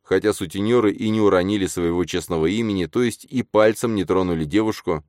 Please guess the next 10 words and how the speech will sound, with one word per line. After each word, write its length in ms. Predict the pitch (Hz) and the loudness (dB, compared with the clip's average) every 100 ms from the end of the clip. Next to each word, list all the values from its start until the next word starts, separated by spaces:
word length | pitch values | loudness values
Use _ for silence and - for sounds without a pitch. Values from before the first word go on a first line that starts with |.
| - | -10
никто 460 | 85 80 - 104 | -8 -6 0 0
этому 320 | - 78 71 69 | 0 -2 -4 -6
не 140 | 67 | -8
верил. 360 | 62 62 - - _ _ _ _ _ _ | -10 -12 -16 -20 _ _ _ _ _ _
После 360 | 170 190 143 | 0 2 0
тщательного 520 | 113 147 151 120 101 92 | -2 -2 -2 0 0 0
медицинского 640 | 92 92 127 131 - 85 | -2 -4 -4 -4 2 2
обследования 640 | 80 - 95 104 104 95 | 2 0 0 2 0 -2
директриса 600 | 82 90 85 - 101 - | -2 -2 -4 -4 -6 -4
колледжа, 580 | 78 80 80 80 101 101 | -4 -2 -2 -2 -6 -6